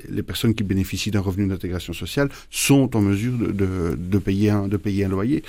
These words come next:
Si les, si les, si les, les, le prix des loyers continue d'augmenter tel qu'on le voit à Bruxelles, même de plus en plus dans, enfin, dans les grandes villes, c'est, c'est une tendance généralisée, elle est peut-être plus aiguë à Bruxelles et à Anvers. Euh, si, si on ne parvient pas à ces personnes,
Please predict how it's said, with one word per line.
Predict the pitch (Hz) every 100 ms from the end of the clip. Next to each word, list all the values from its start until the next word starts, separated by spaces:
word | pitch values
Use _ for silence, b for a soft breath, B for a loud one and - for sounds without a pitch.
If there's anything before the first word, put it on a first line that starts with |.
| B
Si | - 185
les, | 160 135
si | - 151
les, | 135 110 117 -
si | -
les, | 135 123 113
les, | 110
le | 107 - - - 95
prix | 104 147
des | 127
loyers | 104 101 120
continue | 123 110 107 101
d'augmenter | 98 98 92 127
tel | 110
qu'on | - 101
le |
voit | 95 95 98 B B B
à | 95
Bruxelles, | 101 - 135
même | 107 95
de | 90
plus | 104 98
en | 92
plus | - 104
dans, | 98
enfin, | 95 - 90
dans | 92
les | 92
grandes | 95 98
villes, | 123 117
c'est, | 90 -
c'est | - -
une |
tendance | 98 90 95
généralisée, | 101 95 98 101 113
elle | 101
est |
peut-être | - 90
plus | 92 95
aiguë | 98 98
à |
Bruxelles | 92 98 107 101
et | 92
à | 92
Anvers. | 95 135 - B B B B -
Euh, | 98 92 87 - - -
si, | - 131
si | -
on | 123
ne | 110 104
parvient | 101 101 101
pas | 104 113 98 87
à | 95
ces | - 104
personnes, | 98 - 123 117 110